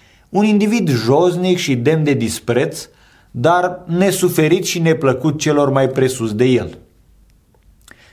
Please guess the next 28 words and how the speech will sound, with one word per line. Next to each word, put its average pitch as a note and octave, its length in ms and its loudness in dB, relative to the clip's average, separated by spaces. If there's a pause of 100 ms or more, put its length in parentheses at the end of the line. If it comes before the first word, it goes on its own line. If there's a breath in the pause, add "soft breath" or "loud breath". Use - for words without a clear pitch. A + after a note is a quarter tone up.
De F#3+ 140 0
ce B3+ 180 -2
te B3 120 0
mâni E3 380 2
pe - 160 -2
un A2+ 180 0
sclav, E3 640 0
pe B2 160 -2
stăpânul E3 680 0
tău, C#3 300 0
pe A2 180 -2
regele D#3 500 2
tău, C3+ 260 0
pe A#2 180 -4
clientul C#3 760 0
tău? A#2 440 -2 (600 soft breath)
Rezistă C4 560 2
puțin. B2 520 -4 (600)
Iată, D#3+ 540 0 (440 soft breath)
vine G#3 420 2
moartea C#3+ 840 0 (120)
ca C3 140 0
să B2+ 160 -4
vă A2+ 160 0
facă C#3 460 -2
pe A2+ 400 -2
toți - 520 -6
egali. G2+ 640 -8